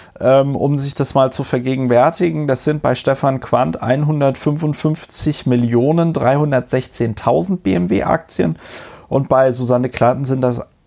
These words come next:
einhundertfünfundzwanzig Millionen achthundertachtzehn ähm, tausend B M W Aktien. So, und, äh, Susanne Klatten bekommt dann also dieses Jahr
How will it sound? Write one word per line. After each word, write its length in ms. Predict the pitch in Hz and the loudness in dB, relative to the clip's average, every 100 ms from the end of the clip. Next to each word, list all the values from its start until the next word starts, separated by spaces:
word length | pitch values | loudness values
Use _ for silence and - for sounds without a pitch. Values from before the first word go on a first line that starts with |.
| _ _ _ _ _ | _ _ _ _ _
einhundertfünfundzwanzig 1300 | 127 147 156 131 123 135 127 120 - 123 127 123 - | 2 4 4 2 0 -2 0 -2 0 0 0 -6 -4
Millionen 520 | 120 110 110 117 - - - | -2 0 0 0 -4 -10 -2
achthundertachtzehn 1500 | 120 127 - 123 117 95 - 120 - - 113 113 110 110 - _ - - - - - - | -2 -2 -4 0 0 0 -2 -4 -4 -4 -2 0 -2 -4 -8 _ -20 -20 -20 -20 -20 -4
ähm, 720 | 107 107 107 107 104 104 110 110 _ _ _ _ _ _ | 2 4 4 2 0 -2 -4 -8 _ _ _ _ _ _
tausend 560 | - 120 113 101 104 - | -4 0 0 0 -4 -2
B 120 | 101 | -4
M 160 | 107 104 | -4 -4
W 200 | 107 90 | -4 -6
Aktien. 720 | 87 - - - 71 - - - - - - | -8 -12 -12 -14 -12 -16 -20 -20 -20 -20 -20
So, 380 | - 131 120 123 | 0 2 4 4
und, 340 | 135 135 - - | 2 -2 -10 0
äh, 460 | 131 127 131 131 | 2 6 4 4
Susanne 420 | 127 131 131 139 | 0 0 0 0
Klatten 540 | 147 - 147 156 240 208 | -2 -2 0 0 -2 -2
bekommt 460 | 160 - 170 185 | -2 0 -2 0
dann 160 | 160 156 | -4 -2
also 420 | - 143 160 160 | -2 0 0 -2
dieses 440 | 147 160 160 147 - | -2 -4 -4 -4 0
Jahr 580 | 120 117 139 202 226 | 2 4 4 2 -2